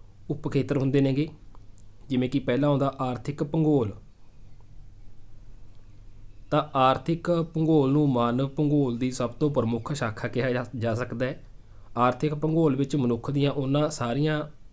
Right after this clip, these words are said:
ਆਰਥਿਕ ਸਥਿਤੀਆਂ ਦਾ ਅਧਿਐਨ ਕੀਤਾ ਜਾਂਦਾ ਹੈ, ਜੋ ਉਸ ਦੀ ਉਤਪਤੀ ਤੋਂ ਲੈ ਕੇ ਵਰਤਮਾਨ ਸਮੇਂ ਤੱਕ ਵਿਕਸਿਤ ਹੋਈ ਜਾਂ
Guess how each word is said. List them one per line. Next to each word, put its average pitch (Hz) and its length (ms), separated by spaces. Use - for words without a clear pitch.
ਆਰਥਿਕ 113 420
ਸਥਿਤੀਆਂ 127 400
ਦਾ 139 240
ਅਧਿਐਨ 143 280
ਕੀਤਾ 127 300
ਜਾਂਦਾ 131 280
ਹੈ, 139 200
ਜੋ 131 200
ਉਸ 151 180
ਦੀ 170 260
ਉਤਪਤੀ 147 440
ਤੋਂ 147 140
ਲੈ 120 160
ਕੇ 127 240
ਵਰਤਮਾਨ 165 500
ਸਮੇਂ 131 280
ਤੱਕ 139 280
ਵਿਕਸਿਤ 135 440
ਹੋਈ 135 260
ਜਾਂ 120 280